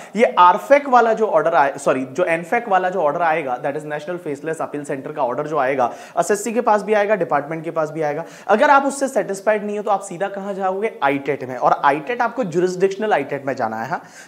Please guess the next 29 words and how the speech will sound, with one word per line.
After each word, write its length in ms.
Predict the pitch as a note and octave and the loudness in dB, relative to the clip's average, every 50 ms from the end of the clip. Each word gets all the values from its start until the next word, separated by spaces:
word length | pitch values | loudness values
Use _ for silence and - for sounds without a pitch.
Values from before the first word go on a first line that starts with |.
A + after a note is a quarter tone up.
| - | -2
Jurisdictional 580 | C#3+ F3+ G3+ A3 G#3 F#3+ G#3+ G#3+ G#3+ B3 B3 A#3+ | 2 4 4 4 4 2 0 0 0 0 2 2
आईटेट 300 | A3 G3+ F#3 G#3 G3+ G3+ | 2 2 2 0 -2 -2
का 120 | - A3 | 0 -2
मतलब 260 | G3 F#3+ - F#3+ F#3+ F#3 | -2 -2 -2 -6 -4 -4
ये 100 | F#3 F3+ | -2 -2
होता 200 | E3 D#3 D#3+ F3 | -2 0 0 -2
है 60 | F#3+ | -2
कि 100 | G3 F#3+ | -2 -2
मैं 160 | D#3 D#3 D#3+ | -2 -2 -2
अगर 180 | F3+ F3+ G3 F#3+ | 0 0 -2 -2
मुंबई 320 | E3+ D#3 D3+ D#3 E3 F3+ | -4 -4 -4 -2 -2 -2
में 120 | F#3+ G3+ | -2 -2
हूं 100 | G#3 A#3 | -4 -4
तो 100 | A#3 C4+ | -4 -4
मुझे 180 | A#3 A#3 A3+ B3+ | -4 -4 -2 -2
Bombay 280 | G3+ G#3+ G#3 G#3+ A#3 A3+ | -2 -2 -2 2 2 4
आईटेट 360 | G3 F3+ F3 - D3+ C3 C#3 | 4 2 2 -2 -4 -4 -4
में 60 | C3+ | -4
जाना 220 | B2 B2 A#2 A2+ | -4 -2 -4 -4
है। 100 | A2 G#2+ | -4 -6
जो 120 | A#2 D3+ E3 | -4 -2 0
मुंबई 280 | E3+ E3+ F3 G3 A3+ | 0 0 0 0 0
आईटेट 360 | A#3 G#3 G3 F3+ F#3 G3 F#3 G3 | 2 0 0 -2 -4 -6 -6 -6
है, 100 | F#3 E3 | -6 -6
मुंबई 320 | D3+ D3 D3+ D#3+ F#3 G3 | -6 -6 -4 -4 -4 -2
आईटेट 400 | E3+ D3 C#3 C3+ D3+ C#3 C#3 D3 | -2 -2 -2 -2 -4 -4 -4 -6
में 60 | D#3 | -8
मुझे 220 | D3+ C#3+ B2 C3+ D3 | -8 -8 -6 -4 -4
appeal 400 | C3+ - - - - F4 F4 | -4 -4 -2 -2 0 0 0